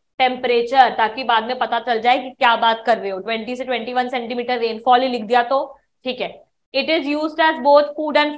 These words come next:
fodder। Food and fodder का, fodder का मतलब क्या हो गया? Food and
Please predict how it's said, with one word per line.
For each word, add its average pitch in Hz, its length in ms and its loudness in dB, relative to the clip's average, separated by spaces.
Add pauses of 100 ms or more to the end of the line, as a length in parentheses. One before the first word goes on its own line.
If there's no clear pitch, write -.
fodder। 285 360 10 (460)
Food 302 200 -4
and 320 120 -2
fodder 302 380 2
का, 320 240 -2
fodder 320 320 4
का 330 120 -2
मतलब 311 280 -2
क्या 311 160 2
हो 294 160 6
गया? 302 380 2 (560)
Food 294 360 -4 (1080)
and 269 400 2